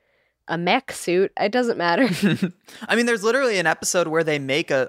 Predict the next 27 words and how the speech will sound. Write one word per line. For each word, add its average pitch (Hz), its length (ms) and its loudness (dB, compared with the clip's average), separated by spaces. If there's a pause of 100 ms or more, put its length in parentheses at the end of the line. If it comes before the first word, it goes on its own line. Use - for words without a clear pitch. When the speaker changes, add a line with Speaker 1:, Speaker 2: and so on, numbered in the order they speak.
Speaker 2:
a 131 40 0
whole 170 280 0
robot 139 480 2
police - 380 -4
force. - 420 -8
They, 147 140 -4
like, 139 220 0
try 147 200 0
and 294 80 0
Speaker 1:
Oh, 330 40 0
Speaker 2:
do 294 40 2
Speaker 1:
I'm 220 140 0
Speaker 2:
a - 60 0
Speaker 1:
sure. 180 240 0
Speaker 2:
RoboCop 139 460 -2
thing, 120 440 -8 (260)
and 147 160 0
all 156 120 2
the 160 60 -4
police 160 300 -2
are 156 40 0
going 135 280 0
out 131 180 0
there 139 120 0
giving 131 280 -2
everybody, 127 440 -4
like, 123 280 0